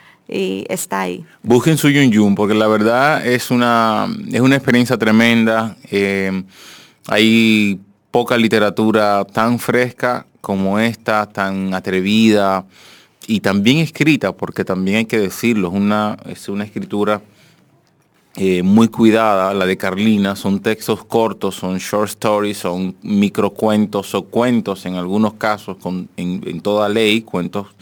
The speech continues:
Speaker 2: como tal, eh, y que, y que tienen este aspecto siempre lírico y a la vez dialogan con lo cotidiano.
Speaker 1: Y reflexivo, y es lo que estamos hablando ahorita.
Speaker 2: Sí.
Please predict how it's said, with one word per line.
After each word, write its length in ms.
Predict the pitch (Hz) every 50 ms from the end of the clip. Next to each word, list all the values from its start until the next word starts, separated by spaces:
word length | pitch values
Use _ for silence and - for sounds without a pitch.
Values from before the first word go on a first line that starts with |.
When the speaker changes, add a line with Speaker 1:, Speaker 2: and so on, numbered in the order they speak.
| - - - - - _ _
Speaker 2:
como 280 | - 107 101 104 110 107
tal, 320 | 107 110 104 104 110 113 110 - - - - - - - - _ _
eh, 680 | - 107 107 101 98 95 95 95 95 90 90 87 87 -
y 140 | - 104 92
que, 260 | - 110 104 104 -
y 60 | - 101
que 140 | - 110
tienen 420 | - 110 110 113 127 131 139 135 131
este 220 | 131 127 - -
aspecto 760 | 123 - - - 113 113 113 - - - 120 113 110 110 -
siempre 680 | - - - 107 101 104 107 107 107 113 107 110 107 98 - - - - - - -
lírico 840 | - 101 107 120 131 135 123 120 110 - - - 113 113 117 117 _ _ _ _ _ -
y 100 | 101 104
a 60 | 98
la 120 | 95 95
vez 380 | 92 92 95 104 110 - - _ -
dialogan 560 | - 104 101 98 95 101 104 110 113 117 110
con 160 | - 113 98 92
lo 100 | 92 85
cotidiano. 680 | 92 82 85 85 82 82 90 90 87 82 78 73 80 _ _ _ _ _ - - _ _
Speaker 1:
Y 200 | - 220 247 240
reflexivo, 840 | 220 247 240 240 - 240 220 214 - - - 247 233 220 202 185 - -
y 60 | 214
es 60 | 214
lo 120 | 233 247 233
que 60 | 240
estamos 260 | 226 233 233 226 226
hablando 260 | 220 214 220 214 214
ahorita. 320 | 202 196 202 196 - 190 190
Speaker 2:
Sí. 180 | 190 196 185